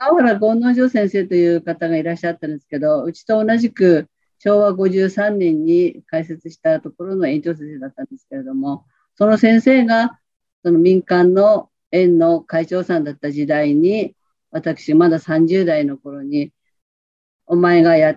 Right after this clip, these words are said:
やってほしいということで、まだ園長になって間もない頃だっ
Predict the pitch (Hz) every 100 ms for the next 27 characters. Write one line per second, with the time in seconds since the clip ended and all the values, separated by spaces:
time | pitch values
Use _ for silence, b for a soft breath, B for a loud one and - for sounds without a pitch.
0 | _ - 160 156 160 156 - 170 143 147
1 | 147 135 139 151 151 202 202 175 165 170
2 | 165 185 185 160 156 165 147 160 226 262
3 | 233 139 - _ - 165 156 143 147